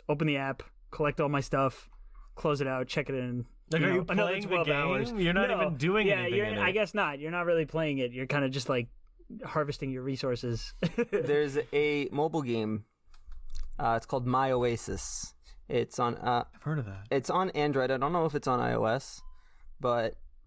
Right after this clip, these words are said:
Speaker 3: it kinda balances. It's not really a game. Be-, it's like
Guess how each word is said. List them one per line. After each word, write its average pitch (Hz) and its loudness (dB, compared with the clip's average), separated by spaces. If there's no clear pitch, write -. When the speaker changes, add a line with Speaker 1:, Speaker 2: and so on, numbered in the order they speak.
Speaker 3:
it 139 0
kinda 170 2
balances. 120 -2
It's - -4
not 160 2
really 143 -2
a 113 -4
game. 160 2
Be-, 139 -4
it's - -8
like 156 2